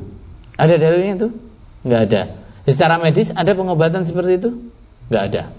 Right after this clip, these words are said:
Kalau saya yakini de-, bahwa ayam ini bisa menyembuhkan saya atau bisa menolak bahaya dari saya,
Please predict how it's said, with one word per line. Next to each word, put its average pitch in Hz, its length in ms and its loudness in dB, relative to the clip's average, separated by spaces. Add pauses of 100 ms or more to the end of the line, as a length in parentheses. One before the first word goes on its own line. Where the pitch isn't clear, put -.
(260)
Kalau 180 240 2
saya 180 540 4
yakini 175 500 2
de-, 143 240 0
bahwa 147 720 0
ayam 165 480 0
ini 190 320 0
bisa 135 320 0
menyembuhkan 113 800 0
saya 120 880 2 (320)
atau 120 240 2
bisa 113 320 0
menolak 113 540 2
bahaya 120 420 0
dari 101 400 2
saya, 113 760 0